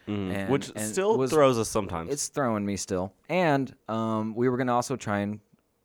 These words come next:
Speaker 2: work
Speaker 1: Dial in.
Speaker 2: dial in towards, that's a good way of phrasing it, uh,
Speaker 1: Mm-hmm.
Speaker 2: dial in towards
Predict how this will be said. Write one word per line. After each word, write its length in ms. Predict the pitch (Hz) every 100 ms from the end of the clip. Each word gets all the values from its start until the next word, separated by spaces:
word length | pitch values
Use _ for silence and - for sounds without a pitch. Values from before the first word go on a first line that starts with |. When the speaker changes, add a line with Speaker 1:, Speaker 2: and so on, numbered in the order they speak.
| _ _ _ _ _ _ _ 104 95 _ _ _
Speaker 2:
work 440 | 135 165 165 - - 95
Speaker 1:
Dial 360 | 104 95 98
in. 220 | 92 85 - - _
Speaker 2:
dial 320 | - 147 160 147
in 180 | 139
towards, 480 | 131 127 117 107 104
that's 180 | 101 104
a 40 |
good 200 | 104 101 - _ _ _
way 140 | 92 90
of 80 |
phrasing 360 | - 85 82 82
it, 140 | 85 -
uh, 20 | 92
Speaker 1:
Mm-hmm. 260 | 87 85
Speaker 2:
dial 280 | 90 117 120
in 140 | 117
towards 540 | 110 110 104 95 87